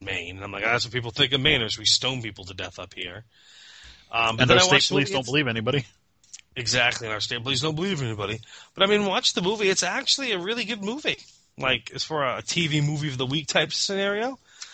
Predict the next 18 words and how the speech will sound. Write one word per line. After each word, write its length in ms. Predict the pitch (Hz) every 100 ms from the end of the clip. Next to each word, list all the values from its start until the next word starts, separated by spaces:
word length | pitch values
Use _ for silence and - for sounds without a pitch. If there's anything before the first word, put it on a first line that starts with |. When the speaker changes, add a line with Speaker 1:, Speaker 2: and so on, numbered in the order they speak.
| - -
Speaker 1:
And 480 | 151 151 160 160 160
it's 140 | -
completely 500 | 147 127 151 165 185
on 220 | 190 175
YouTube 320 | 156 147 156
for 260 | - 107 143
free. 460 | - 143 123 139 151
So, 480 | - 135 143 165 165 -
you 100 | 180
know, 260 | 175 156 160 -
I, 200 | - 82 -
I, 200 | 127 170 - - - _
yeah, 140 | - 311
go 80 | -
check 200 | 240 339
it 80 | 349
out. 180 | 359 - _ _ - - _ _ _ - -
Speaker 2:
Cool. 640 | - 156 180 117 95 -